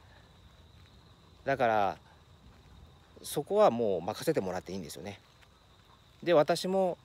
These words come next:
例えばマーケティングだったり、えー、コピーライティングだったり、まあ、いろんな分野のスペシャリストにお願いして、でも八十点ぐらいまで分かっとかないと、多分話が通じないんですよね。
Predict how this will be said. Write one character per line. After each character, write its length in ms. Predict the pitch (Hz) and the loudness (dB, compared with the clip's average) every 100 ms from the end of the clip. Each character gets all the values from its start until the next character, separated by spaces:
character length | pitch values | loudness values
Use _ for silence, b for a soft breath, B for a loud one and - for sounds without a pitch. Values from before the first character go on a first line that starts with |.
| - | -12
例 80 | 120 | -6
え 40 | 143 | -4
ば 60 | |
マ 160 | 107 107 | -2 -2
ー 60 | |
ケ 100 | 107 | -4
テ 100 | 113 | -8
ィ 60 | 107 | -6
ン 20 | |
グ 80 | 120 | -2
だ 120 | 110 | -4
っ 20 | |
た 160 | 90 95 | -4 -8
り、 240 | 92 82 - b b b b - | -8 -10 -16 b b b b -16
え 60 | - | -10
ー、 840 | 95 87 85 82 78 71 55 - - | -8 -8 -8 -10 -12 -14 -16 -18 -14
コ 120 | - | -8
ピ 120 | - 123 | -6 0
ー 60 | |
ラ 100 | 120 | 0
イ 60 | 117 | 0
テ 80 | 113 | -4
ィ 40 | |
ン 40 | |
グ 40 | 107 | -6
だ 80 | 92 | -8
っ 40 | |
た 160 | - 117 | -8 -6
り、 280 | 151 107 - - - - - | -6 -6 -10 -20 -20 -20 -8
ま 60 | |
あ、 20 | 123 | -4
い 60 | |
ろ 120 | 127 | -2
ん 60 | 160 | 0
な 120 | 156 | 0
分 180 | 139 160 | -2 -2
野 80 | 143 | -2
の 100 | 104 | -4
ス 100 | - | -6
ペ 120 | 143 | -4
シ 80 | 151 | -2
ャ 60 | |
リ 120 | 151 151 | -2 -2
ス 40 | |
ト 100 | 117 | -4
に 80 | 98 | -4
お 80 | 101 | -4
願 320 | 120 123 120 | -2 -2 -2
い 40 | |
し 40 | 110 | -4
て、 120 | 123 | -6
で 60 | |
も 80 | 139 | -6
八 200 | - 139 | -8 -10
十 100 | 170 | -12
点 220 | 180 190 | -6 -6
ぐ 80 | 185 | -2
ら 60 | 185 | -2
い 40 | |
ま 100 | 160 | -2
で 80 | 107 | -2
分 80 | 90 | -4
か 100 | 160 | -6
っ 40 | - | -8
と 80 | |
か 100 | 165 | -6
な 100 | 113 | -6
い 60 | 87 | -6
と、 240 | - 101 - B B B | -2 -2 -4 B B B
多 60 | - | -14
分 60 | |
話 420 | 143 - 214 277 101 | -12 -10 -10 -8 -10
が 80 | |
通 240 | - - 165 | -10 -8 -8
じ 100 | 190 | -4
な 120 | 202 | -4
い 60 | 90 | -6
ん 60 | |
で 80 | 80 | -10
す 100 | - | -12
よ 80 | |
ね。 100 | 92 | -10